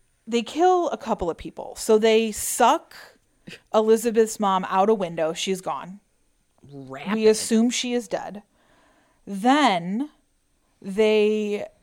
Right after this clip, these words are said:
Speaker 1: break a bunch of glass in a case surrounding the priest, and the priest is
Speaker 2: <laughs>
Speaker 1: surrounded in, like, a cloud of glass shards that
Speaker 2: Floating
Speaker 1: eventually
Speaker 2: glass.
Speaker 1: do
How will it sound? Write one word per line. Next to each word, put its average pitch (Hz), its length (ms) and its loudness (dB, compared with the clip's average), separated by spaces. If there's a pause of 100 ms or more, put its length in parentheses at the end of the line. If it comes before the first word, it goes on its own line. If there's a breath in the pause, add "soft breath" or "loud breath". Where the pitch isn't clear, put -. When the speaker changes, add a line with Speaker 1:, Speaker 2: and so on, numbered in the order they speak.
(160)
Speaker 1:
break 214 380 -2
a 302 80 2
bunch 226 340 0
of 208 220 -4
glass 190 540 -4
in 262 80 -6
a 277 80 -4
case 208 380 -4
surrounding 196 680 -4
the 254 60 -6
priest, 185 520 -8
and 190 140 -4
the 190 60 -6
priest 208 420 -6
is 202 380 -6 (180)
Speaker 2:
<laughs> - 220 -16
Speaker 1:
surrounded 233 1040 0
in, 214 220 -4
like, 185 180 -4
a 175 60 -6
cloud 202 560 -2
of 254 180 -6
glass 190 400 -4
shards 170 440 -4
that 180 120 -4
Speaker 2:
Floating 180 180 -2
Speaker 1:
eventually 240 1120 -4
Speaker 2:
glass. - 220 -20
Speaker 1:
do 220 300 -4